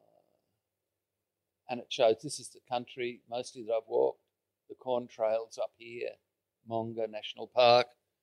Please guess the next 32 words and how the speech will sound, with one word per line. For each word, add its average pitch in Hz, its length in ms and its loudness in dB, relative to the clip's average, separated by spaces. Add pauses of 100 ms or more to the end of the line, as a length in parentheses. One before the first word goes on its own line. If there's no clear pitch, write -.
(280)
and 110 220 -8
I've 104 200 -2
done 107 260 -2
all 113 240 2
of 110 80 -6
this 113 280 -14
country 113 520 -16 (420)
quite 110 220 -8 (140)
fully. 113 320 -4 (1200)
And 117 460 -10 (1600)
this 202 160 4
is 285 120 -4
what 175 140 6
it 160 120 4
looks 190 260 4
like 123 260 8
from 110 180 -6
some 135 220 4
of 127 80 4
the 120 80 4
mountains 127 720 2
way 117 200 6
back. 110 280 8 (100)
There's 127 280 -2
the 117 160 -2 (500)
beautiful 139 340 0
mountain 117 600 -2 (320)
Goolaga. 123 420 2 (920)
And 120 240 -2 (480)
these 143 240 8
places - 680 8
back 123 300 0